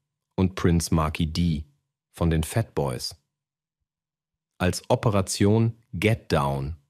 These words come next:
neunzehnhundertsiebenundneunzig veröffentlicht wurde, schnitt es jedoch schlecht ab. Die Single Jock in My Style hatte ein Video, das zeigte, wie Mac sich in eine Party schlich, nachdem sein Stil kopiert worden war,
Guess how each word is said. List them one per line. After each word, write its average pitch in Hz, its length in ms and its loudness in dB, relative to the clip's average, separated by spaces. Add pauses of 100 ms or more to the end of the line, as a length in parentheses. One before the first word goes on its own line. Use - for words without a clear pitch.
(120)
neunzehnhundertsiebenundneunzig 85 1700 0
veröffentlicht - 640 -4
wurde, 85 400 -2 (480)
schnitt 90 320 0
es 98 160 -4
jedoch 87 240 0
schlecht - 380 -2
ab. - 260 -8 (1040)
Die 92 80 0
Single 80 560 0
Jock 90 360 -2
in 87 160 -2
My 82 160 0
Style 76 540 -2 (460)
hatte - 240 -4
ein 85 180 -2
Video, 90 380 -2
das 98 240 -6
zeigte, 85 420 -4
wie 87 100 0
Mac 85 300 0
sich 82 240 -6
in 87 80 -4
eine 92 180 0
Party 80 420 -6
schlich, - 440 -8 (520)
nachdem 80 340 -2
sein 78 160 -2
Stil 76 380 -2
kopiert 117 440 -4
worden 73 320 -4
war, 73 300 -6